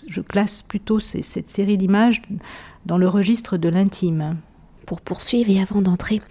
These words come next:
Speaker 2: au cœur de votre processus de création et pour continuer d'évoquer la genèse de votre écriture plastique. Donc, si elle est continuité à vos recherches d'historienne et d'ethnologue dans la dimension et la matérialité du médium, la photographie qui, par l'action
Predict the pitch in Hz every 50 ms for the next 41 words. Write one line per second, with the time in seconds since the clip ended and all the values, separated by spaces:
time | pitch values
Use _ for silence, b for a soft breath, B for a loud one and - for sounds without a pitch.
0 | - - - - - 185 - - - - 233 233 214 190 185 180 175 - - -
1 | 180 - - - 180 - - 180 170 - - 233 226 214 - 185 - - - 180
2 | 170 - - - 269 254 - 214 208 - 202 208 - - - 214 214 214 226 254
3 | 247 240 220 196 190 190 - - - 254 B B B B B B B B B 190
4 | 196 214 214 - 208 196 180 170 196 214 - 202 190 190 190 - - - 190 -
5 | - 190 - - 202 - - 190 185 - - - 247 - - - 180 180 - -
6 | - - - - - - 208 190 190 196 170 B B B B B B - - 196
7 | - - - 208 196 190 190 190 - 220 214 208 180 175 175 175 175 - 180 -
8 | - - 190 185 - 185 180 - - 196 180 175 185 185 185 180 180 180 - 185
9 | - - - 185 175 180 190 202 214 208 196 190 185 190 190 190 196 202 208 208
10 | 202 - - 285 285 269 220 196 185 185 196 214 - 220 196 190 196 190 190 190
11 | 196 - 240 208 196 185 180 180 175 175 180 196 214 226 240 196 180 185 - -
12 | - 196 - 202 190 - 185 180 - - 359 - - 202 - 185 185 185 180 190
13 | 190 - - - 247 269